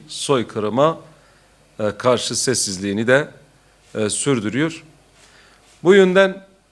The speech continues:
başta İslam ülkeleri olarak, e, olmak üzere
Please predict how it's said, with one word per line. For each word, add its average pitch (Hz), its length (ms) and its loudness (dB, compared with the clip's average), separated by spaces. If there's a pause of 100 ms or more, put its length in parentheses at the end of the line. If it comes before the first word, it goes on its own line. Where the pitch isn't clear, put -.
(840)
başta 143 320 0
İslam 165 340 -6
ülkeleri 135 480 -4
olarak, 135 360 2 (420)
e, 117 60 -12 (420)
olmak 131 420 0
üzere 113 340 -6